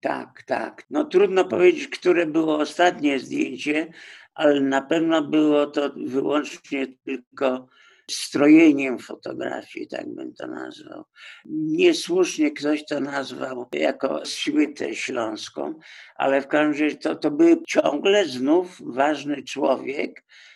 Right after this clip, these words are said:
tylko on jeszcze taki dobarwiany, upiększany, że ten człowiek jest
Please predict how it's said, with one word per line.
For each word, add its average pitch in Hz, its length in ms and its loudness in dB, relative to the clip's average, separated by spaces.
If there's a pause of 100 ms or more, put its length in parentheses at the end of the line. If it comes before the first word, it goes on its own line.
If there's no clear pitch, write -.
(180)
tylko 160 640 0
on 180 380 0
jeszcze 156 880 2 (300)
taki 151 580 -2 (120)
dobarwiany, 147 1400 2
upiększany, 147 1080 0
że 139 160 -10
ten - 240 -6
człowiek 143 540 -4
jest - 300 -6